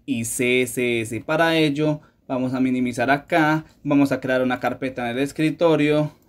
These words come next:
la voy a llamar caja, ustedes la llaman como quieran, arrastro a Visual Studio Code y ahí espero a que me cargue lo que sería el Visual Studio Code.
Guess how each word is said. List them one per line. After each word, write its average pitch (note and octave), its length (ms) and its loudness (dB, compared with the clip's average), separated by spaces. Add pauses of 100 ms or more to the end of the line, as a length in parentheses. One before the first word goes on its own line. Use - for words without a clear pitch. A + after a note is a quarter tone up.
(140)
la C3+ 160 2
voy B2 100 6
a B2 80 4
llamar C3 520 2
caja, D#3 640 2 (340)
ustedes C3 300 -4
la C3 120 0
llaman B2+ 220 0
como D3+ 280 0
quieran, D#3 420 2 (260)
arrastro C3 680 0
a - 20 -2
Visual A#2+ 260 -4
Studio C#3 380 2
Code E3 420 2 (1500)
y C3+ 60 -6
ahí C3 160 4
espero C#3+ 320 2
a C#3 60 0
que C#3+ 100 0
me B2+ 160 2
cargue B2+ 260 -2
lo C#3 140 2
que C3+ 80 -6
sería A#2 240 -2
el C3+ 60 -4
Visual B2+ 260 -4
Studio A#2 340 -8
Code. - 280 -10